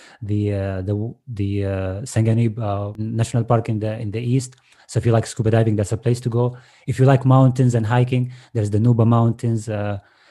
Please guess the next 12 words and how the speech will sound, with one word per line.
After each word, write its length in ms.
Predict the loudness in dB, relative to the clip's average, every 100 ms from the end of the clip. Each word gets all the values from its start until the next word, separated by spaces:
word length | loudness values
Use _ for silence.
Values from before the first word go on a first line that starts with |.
| _ -8
there 180 | -2
is 140 | -2 0
Aulia 400 | 4 6 6 6
Mountains, 560 | 4 2 2 0 0
there 160 | -2 -2
is 200 | -2 -2
Marra 400 | 4 4 4 2
Mountains. 580 | 2 2 0 -2 -6 -8 _ _ _ _ _ _
Uh, 320 | -8 -6 -6 -4
if 200 | -4 0
you 80 | 2
like 380 | 4 4 0